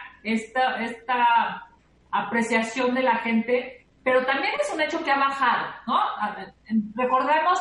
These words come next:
cómo empezó este gobierno, porque además traía un, un bono de credibilidad altísimo. O sea, había encuestas que le daban hasta un ochenta y seis, ochenta y ocho por ciento a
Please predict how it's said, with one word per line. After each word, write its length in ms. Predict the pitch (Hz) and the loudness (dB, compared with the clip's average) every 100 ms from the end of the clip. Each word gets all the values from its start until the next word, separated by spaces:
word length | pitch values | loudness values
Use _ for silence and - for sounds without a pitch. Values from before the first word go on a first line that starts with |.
| - | 2
cómo 200 | 302 330 | 2 2
empezó 480 | 320 262 233 208 262 | 0 0 0 0 0
este 240 | 269 277 | 0 -2
gobierno, 360 | 247 240 247 285 | 0 0 0 -2
porque 160 | 269 247 | -2 -2
además 200 | 254 320 | 0 0
traía 200 | 370 320 | 0 0
un, 460 | 320 320 - - 320 | -2 -6 -16 -10 -6
un 60 | |
bono 300 | 320 320 330 | 0 2 2
de 100 | 339 320 | 0 0
credibilidad 600 | 262 233 226 226 226 254 - - | 0 0 0 2 2 2 0 0
altísimo. 920 | - 240 247 - 370 - 440 208 160 147 - _ | 0 0 -2 -6 -6 -6 -4 -4 -6 -10 -18 _
O 40 | - | 0
sea, 120 | 262 | 2
había 260 | 277 311 349 381 262 | 2 2 2 2 2
encuestas 760 | 254 240 311 320 320 - 262 269 - | 0 0 2 2 0 0 0 0 -2
que 80 | 262 | -2
le 140 | 247 | 2
daban 380 | 262 311 339 349 | 4 4 2 0
hasta 400 | 277 277 269 339 | -2 -2 -2 -2
un 80 | - - _ _ | -4 -10 _ _
ochenta 760 | - 269 - - 269 262 - 247 | -2 -2 -2 -2 0 0 0 0
y 120 | 247 | -2
seis, 280 | - 370 403 427 | -2 -2 -2 -4
ochenta 540 | - - 262 - 277 | -6 -6 -4 0 0
y 160 | 233 320 | 0 -2
ocho 320 | 359 392 403 | -2 -4 -2
por 160 | 262 247 | -2 -2
ciento 340 | 294 302 320 | -4 -4 0
a 60 | 339 | 0